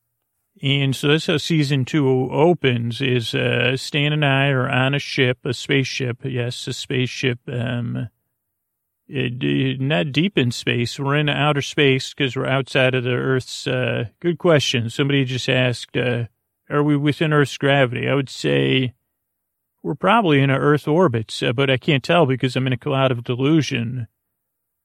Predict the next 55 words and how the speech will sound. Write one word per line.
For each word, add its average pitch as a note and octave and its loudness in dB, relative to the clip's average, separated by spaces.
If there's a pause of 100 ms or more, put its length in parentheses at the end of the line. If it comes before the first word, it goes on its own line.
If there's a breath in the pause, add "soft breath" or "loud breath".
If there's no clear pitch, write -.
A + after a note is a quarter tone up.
(320)
So C3 -2
every C#3+ 2
once C#3 0
in D3 -4
a - -2
while, C3+ 4
I'll, C3 2
I'll, B2+ 2
like, A#2+ 2
like, C#3 -2
this E3 0
is D#3 -6
what D3+ 2
happens. B2+ 2
W-, C3+ -8
I C#3 -2
mean, C3+ 2
we've C#3 0
been C#3+ 0
able C#3+ 4
to B2 0
keep D3+ -2
it C3+ -2
at B2 -2
bay. C3 0 (760)
But D3+ -2
if C#3+ -4
you D#3 0
were C#3+ 2
to C#3 2
ask C#3 2
me C3 0
that, B2 0
uh, C#3 -2
when C#3 0
I C3 4
was B2+ 0
captaining C3 -2
the A#2 -4
ship, D#3+ -2
I'd B2+ -2
say, B2 -6 (1200)
"I B2 -8
think F#3+ -4
I'm, B2+ 2
uh, - -2
I'm C3 -2
a A2+ -4
Fruit F3+ -4
Loop B2+ -2
orbiting C#3 2
a A2+ -2
spoon F#3+ 2
right A#2+ -2
now." A#2 -8